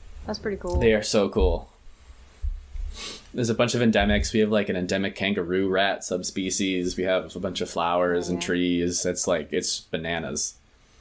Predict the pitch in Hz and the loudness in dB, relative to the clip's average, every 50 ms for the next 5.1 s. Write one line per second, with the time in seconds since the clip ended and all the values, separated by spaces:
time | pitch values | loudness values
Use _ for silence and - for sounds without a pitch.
0 | - - - - - - - - - 190 180 185 170 175 175 165 165 170 165 113 | -20 -16 -14 -14 -14 -14 -12 -8 -6 -4 -4 -4 -6 -6 -6 -8 -6 -4 -2 -2
1 | 113 - - - 110 110 104 101 104 113 139 143 131 107 80 90 - - - - | -2 -2 0 2 4 4 4 4 4 4 4 4 2 2 0 -2 -6 -10 -10 -10
2 | - - - - - - - _ - 117 110 120 - - 127 127 123 120 113 113 | -12 -16 -18 -18 -18 -18 -12 _ -2 0 0 0 0 0 2 2 4 2 2 2
3 | - 113 113 117 113 117 113 104 101 104 101 101 98 92 95 95 110 104 101 - | 4 6 6 6 6 6 4 4 4 4 4 2 2 0 0 0 0 0 0 0
4 | 110 - - 113 107 104 104 104 107 - 92 90 - - 95 87 82 80 - - | 0 0 0 2 2 4 4 4 2 0 -2 -2 -2 0 0 0 0 -2 -6 -14
5 | - | -20